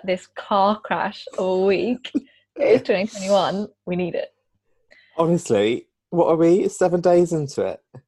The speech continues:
Speaker 1: Yeah, well, we're, yeah, we're recording seven days into it. It'll be out eight days in, so who knows what will have happened.
Speaker 2: <laughs> We don't know what's gonna happen in the next twenty-four hours. <laughs>
Speaker 1: <laughs>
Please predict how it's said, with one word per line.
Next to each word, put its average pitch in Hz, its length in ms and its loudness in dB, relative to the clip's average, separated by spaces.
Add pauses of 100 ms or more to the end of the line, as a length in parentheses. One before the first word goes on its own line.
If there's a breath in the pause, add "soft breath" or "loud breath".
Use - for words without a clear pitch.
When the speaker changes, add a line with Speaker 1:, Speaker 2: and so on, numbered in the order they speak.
(220)
Speaker 1:
Yeah, 190 300 -2
well, 190 180 -2
we're, 185 160 0
yeah, 170 140 0
we're 165 100 0
recording 180 360 -2
seven 180 220 -4
days 170 160 -4
into 170 260 -6
it. 160 40 -6
It'll 160 100 -8
be 185 160 -10
out 160 200 -4
eight - 200 -6
days 165 260 -6
in, 160 140 -8
so 196 80 -14
who 185 140 -6
knows 180 220 -2
what - 120 -6
will 185 120 -4
have 170 200 -6
happened. - 220 -2
Speaker 2:
<laughs> 147 580 -4
We - 80 -20
don't 165 120 2
know 139 60 4
what's 123 160 6
gonna 104 120 4
happen 104 160 0
in 104 80 2
the 107 60 2
next 110 120 -4
twenty-four 107 380 2
hours. 101 460 0
<laughs> - 200 -4
Speaker 1:
<laughs> 202 460 -2